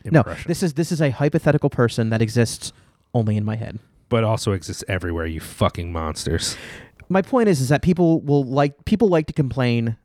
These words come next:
Speaker 1: about
Speaker 2: No,
Speaker 1: stuff,
Speaker 2: they
Speaker 1: and they,
Speaker 2: do, they,
Speaker 1: they
Speaker 2: they do, and, uh, the practical effects complaint,
Speaker 1: My, my point is,
Speaker 2: I don't
Speaker 1: this
Speaker 2: have
Speaker 1: is
Speaker 2: an issue with.
Speaker 1: No, no, not at all, because I do think that practical effects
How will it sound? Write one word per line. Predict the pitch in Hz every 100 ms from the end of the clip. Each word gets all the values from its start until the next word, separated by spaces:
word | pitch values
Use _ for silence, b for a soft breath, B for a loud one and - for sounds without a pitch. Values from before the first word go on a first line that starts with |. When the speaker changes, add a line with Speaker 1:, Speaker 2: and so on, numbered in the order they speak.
| -
Speaker 1:
about | 117 113 110 110 - 160
Speaker 2:
No, | 202
Speaker 1:
stuff, | 120 117
Speaker 2:
they | - -
Speaker 1:
and | 156
they, | 175
Speaker 2:
do, | 160
they, | 143
Speaker 1:
they | 180
Speaker 2:
they | 156 175 175
do, | 202 233 190
and, | 165 170 165 - -
uh, | - - 151
the | 165 -
practical | - 233 - 202
effects | 165 - 156 143 - - - _ _ _ -
complaint, | 131 110 - 254 190 147 139 190
Speaker 1:
My, | 190 -
my |
point | 208 240 185
is, | - -
Speaker 2:
I | 147
don't | 160
Speaker 1:
this | 143
Speaker 2:
have |
Speaker 1:
is | 123
Speaker 2:
an | 117
issue | - 85
with. | 80 - -
Speaker 1:
No, | 180 240
no, | 233
not | 139 156
at | 165
all, | 151
because | 123 151 127
I | 139
do | 123 165
think | - 147 131
that | 127 -
practical | - 131 127 123
effects | 117 117 113 - -